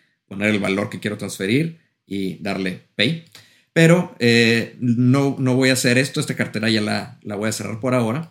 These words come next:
Ahora lo que voy a hacer es, eh, nuevamente voy a abrir esta aplicación de Electrum, que es una cartera, eh, de cripto que está aquí en mi, en mi Mac. Obviamente, por,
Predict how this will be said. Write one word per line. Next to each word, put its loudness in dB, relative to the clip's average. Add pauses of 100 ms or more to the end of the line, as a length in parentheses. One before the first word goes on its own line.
(300)
Ahora -6
lo -2
que -4
voy -2
a -2
hacer -2
es, -4
eh, -6
nuevamente -2
voy 0
a -2
abrir -2
esta -6
aplicación -10
de -4 (100)
Electrum, 0
que -10
es -10
una -10
cartera, -4 (480)
eh, -8
de -4
cripto 2
que -8
está -4
aquí 0
en -4
mi, -2
en -8
mi -6
Mac. -4 (260)
Obviamente, 0
por, -4